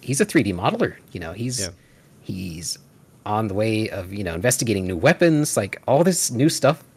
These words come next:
Speaker 1: happened because of him.
Speaker 2: Yeah.
Speaker 1: It wasn't like, you know, Navid got, you know, a marionette and put it into P G I, but it's, man, it's, it,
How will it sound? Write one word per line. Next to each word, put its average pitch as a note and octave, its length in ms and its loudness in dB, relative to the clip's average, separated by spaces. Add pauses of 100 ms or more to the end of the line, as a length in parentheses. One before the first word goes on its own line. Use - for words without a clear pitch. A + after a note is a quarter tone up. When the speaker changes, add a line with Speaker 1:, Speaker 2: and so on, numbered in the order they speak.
(160)
Speaker 1:
happened G#2 400 2
because G2 240 -4
of - 80 -10
him. - 320 0 (480)
Speaker 2:
Yeah. - 100 -18
Speaker 1:
It A2+ 60 -2
wasn't B2+ 320 2 (240)
like, G#2 180 -2 (160)
you G#2+ 80 -6
know, F2 140 -8
Navid G2+ 440 0
got, G2 240 -6 (1800)
you G#2+ 40 -4
know, G#2 100 2
a G2+ 80 -2
marionette A#2+ 580 2
and G2+ 120 -4
put B2+ 160 0
it A2+ 100 0
into A2+ 180 -4
P B2+ 160 0
G A2 160 -4
I, B2+ 260 4
but G2 280 -10
it's, - 320 -8 (400)
man, A2+ 240 -8
it's, - 380 -8 (1300)
it, - 140 -12